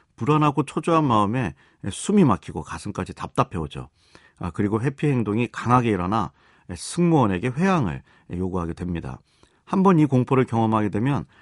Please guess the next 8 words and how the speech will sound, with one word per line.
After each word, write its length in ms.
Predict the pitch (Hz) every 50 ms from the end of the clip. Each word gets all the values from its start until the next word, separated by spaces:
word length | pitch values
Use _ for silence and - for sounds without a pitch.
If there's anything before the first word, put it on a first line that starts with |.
| - _ _ _ -
아예 300 | - 92 104 120 139 147
비행기를 460 | 139 - 117 123 127 123 117 123 127
타지 340 | - - - 180 160 - 170
않으려는 480 | 143 113 98 87 85 80 85 82 71 - _ _ _ _ _
근본적인 560 | - - 107 113 135 147 147 131 127 113 107
회피 240 | 127 143 - - 135
행동까지 500 | 120 107 90 92 87 - 85 82 98 -
보이죠. 460 | - 101 98 95 85 - 73 67 69